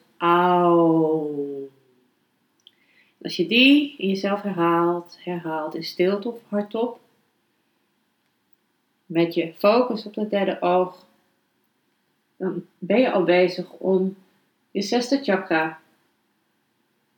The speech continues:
meer in balans te krijgen. Dat is dus ook de meditatie die ik in deze podcast met je, met jullie willen gaan doen.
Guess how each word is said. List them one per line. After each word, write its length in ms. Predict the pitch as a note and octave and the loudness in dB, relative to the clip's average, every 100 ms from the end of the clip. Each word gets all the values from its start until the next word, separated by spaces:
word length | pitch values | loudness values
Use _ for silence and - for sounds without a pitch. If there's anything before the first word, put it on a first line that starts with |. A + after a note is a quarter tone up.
| _ | _
meer 280 | - E3 G3 | -4 0 2
in 140 | F#3+ F3 | 2 2
balans 360 | D#3+ C#3+ C#3+ | 0 0 -6
te 100 | - | -12
krijgen. 440 | - - - - _ _ _ _ _ _ _ _ _ _ _ _ _ _ _ _ _ _ _ _ _ _ _ _ _ _ _ _ _ _ _ _ _ _ _ _ | -16 -18 -18 -20 _ _ _ _ _ _ _ _ _ _ _ _ _ _ _ _ _ _ _ _ _ _ _ _ _ _ _ _ _ _ _ _ _ _ _ _
Dat 240 | - B3 C#4 | 0 4 4
is 60 | |
dus 140 | C#4 A#3+ | 2 0
ook 120 | G#3+ | 0
de 60 | G#3 | 4
meditatie 720 | G#3 F#3+ F#3+ G3 G#3+ - F#3+ | 4 4 2 0 0 -4 0
die 200 | F3+ E3 | 0 2
ik 200 | F3+ - | -2 -2
in 120 | G3 | -2
deze 320 | F#3+ G#3+ - | 0 0 -4
podcast 440 | - G#3 G3 F3+ - | -4 -4 -4 -6 -2
met 180 | A3 | -2
je, 200 | B3 - | 0 -2
met 200 | F3+ G3+ | 0 0
jullie 280 | F#3 F#3 E3 | 2 2 2
willen 240 | D#3+ D#3+ - | 0 -4 -6
gaan 300 | F3 E3+ E3 | -6 -4 2
doen. 380 | A#3 D#4+ F4+ | 4 4 0